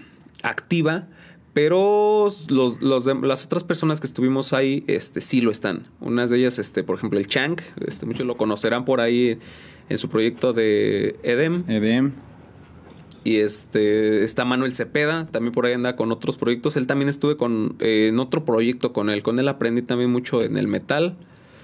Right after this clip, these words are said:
Speaker 1: Eh, y entonces estas personas comienzan a compartirme sus gustos musicales. Comienzan a compartirme su conocimiento de, de equipos de,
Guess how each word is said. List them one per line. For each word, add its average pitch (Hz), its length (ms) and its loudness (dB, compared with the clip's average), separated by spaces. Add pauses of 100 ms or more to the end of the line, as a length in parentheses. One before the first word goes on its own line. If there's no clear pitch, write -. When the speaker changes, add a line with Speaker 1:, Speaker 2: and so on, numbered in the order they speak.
(400)
Speaker 1:
Eh, 107 640 2
y 139 140 2
entonces 185 560 0
estas 254 260 0
personas 180 680 0
comienzan 165 520 2
a 127 340 2
compartirme 131 580 0
sus 135 200 0
gustos 165 300 0
musicales. 156 680 0 (540)
Comienzan 156 440 2
a 160 160 2
compartirme 135 640 0
su 165 120 -4
conocimiento 131 800 0
de, 104 300 2
de 104 120 0
equipos 127 460 -2
de, 107 360 0